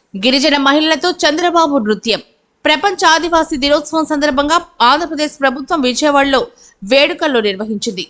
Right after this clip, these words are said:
ఈ సందర్భంగా సీఎం చంద్రబాబు నాయుడు గిరిజన మహిళలతో కలిసి నృత్యం చేశారు. అక్కడి స్టాళ్లు పరిశీలించారు. మెడికల్ కాలేజీకి మాజీ సీఎం మృతదేహం. పశ్చిమ బెంగాల్ రాష్ట్రాన్ని పదకొండేళ్ల పాటు పాలించిన బుద్ధదేవ్ భట్టాచార్య కమ్యూనిజం విలువలను పాటించారు.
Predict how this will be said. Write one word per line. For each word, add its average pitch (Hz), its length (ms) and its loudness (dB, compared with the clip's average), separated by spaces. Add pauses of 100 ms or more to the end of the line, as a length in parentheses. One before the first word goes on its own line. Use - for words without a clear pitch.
ఈ 233 100 0
సందర్భంగా 294 540 -2
సీఎం 294 320 0
చంద్రబాబు 285 560 0
నాయుడు 285 240 2
గిరిజన 277 360 -2
మహిళలతో 262 460 0
కలిసి 277 280 -2
నృత్యం 220 420 -4
చేశారు. 208 340 -4 (460)
అక్కడి 247 300 -2
స్టాళ్లు 277 380 -2
పరిశీలించారు. 196 760 -4 (1040)
మెడికల్ 233 420 0
కాలేజీకి 277 600 0
మాజీ 285 420 2
సీఎం 311 340 0
మృతదేహం. 233 520 0 (480)
పశ్చిమ 339 380 0
బెంగాల్ 302 460 2
రాష్ట్రాన్ని 294 500 2
పదకొండేళ్ల 262 600 -2
పాటు 294 280 0
పాలించిన 269 520 -2
బుద్ధదేవ్ 262 580 2
భట్టాచార్య 254 720 0
కమ్యూనిజం 247 600 0
విలువలను 254 380 -2
పాటించారు. 220 600 -4